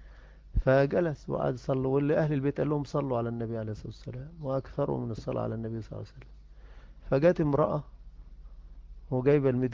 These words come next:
جنيه. فازاي بقى الكلام ده حصل؟ أول حاجة، المية جنيه دي فيها علامة، زي مثلًا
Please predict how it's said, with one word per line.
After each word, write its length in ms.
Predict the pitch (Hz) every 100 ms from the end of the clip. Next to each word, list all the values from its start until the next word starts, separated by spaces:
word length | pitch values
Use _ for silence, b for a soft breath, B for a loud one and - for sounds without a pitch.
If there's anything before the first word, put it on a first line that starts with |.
| 139
جنيه. 220 | 123 113 - - - - - - - - - -
فازاي 480 | 131 120 117 131 123
بقى 180 | 117 120
الكلام 400 | 113 117 110 110
ده 100 | 104
حصل؟ 260 | 101 - - - - b b b b b -
أول 240 | 156 170
حاجة، 400 | 120 165 160 151
المية 200 | 139 151
جنيه 280 | 156 151 156
دي 120 | 156
فيها 200 | 151 160
علامة، 580 | 143 135 147 139 127 131
زي 260 | 123 127 127
مثلًا 420 | 135 135 117 113